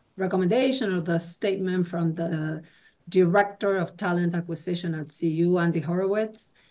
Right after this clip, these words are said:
when people are identified by name and last name, for example, in a phone call, they're less likely to express their areas of concern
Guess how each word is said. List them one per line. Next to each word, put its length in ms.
when 220
people 400
are 100
identified 720
by 200
name 400
and 320
last 320
name, 260
for 160
example, 640
in 140
a 60
phone 280
call, 400
they're 240
less 760
likely 920
to 600
express 640
their 220
areas 460
of 160
concern 540